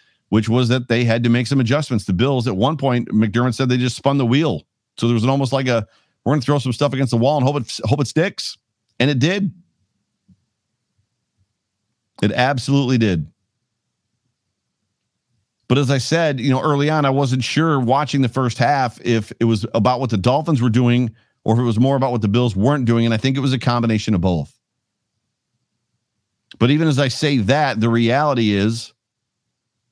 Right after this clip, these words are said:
the reality is that this offense seemingly has a little bit of a problem executing. At times this season, there has been no flow. There's been no rhythm.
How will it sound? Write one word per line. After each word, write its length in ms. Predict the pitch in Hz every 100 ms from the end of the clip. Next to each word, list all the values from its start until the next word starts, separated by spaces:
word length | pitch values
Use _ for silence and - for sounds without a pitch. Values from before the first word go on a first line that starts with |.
| _ _ _ _ _ _ _ _ _ _ _ _ _ _ _ _ -
the 100 | 113
reality 560 | 120 117 131 143 127
is 360 | 127 117 104 95
that 240 | 107 107
this 200 | 101 117 -
offense 720 | 69 107 139 - 104 107 107 - _ _ -
seemingly 680 | 98 - 135 151 139 127 120
has 400 | 107 131 131 120
a 60 |
little 260 | 110 110 123
bit 80 | 120
of 80 | 123
a 60 |
problem 420 | 113 104 98 117 117
executing. 720 | 139 139 127 123 110 76 69 _ _ _ _ _ _ _ _ _ _ _ _ _ _ _ _ _ _ - - -
At 160 | 123 117
times 480 | 135 151 160 143 104
this 240 | 123 151
season, 540 | - 156 160 117 123
there 200 | 120 131
has 340 | 110 131 156 120
been 280 | 113 139 131
no 180 | 123
flow. 440 | 117 - 135 143 98
There's 260 | 104 104
been 320 | 85 123 135 127
no 160 | 123
rhythm. 560 | 110 104 127 101 101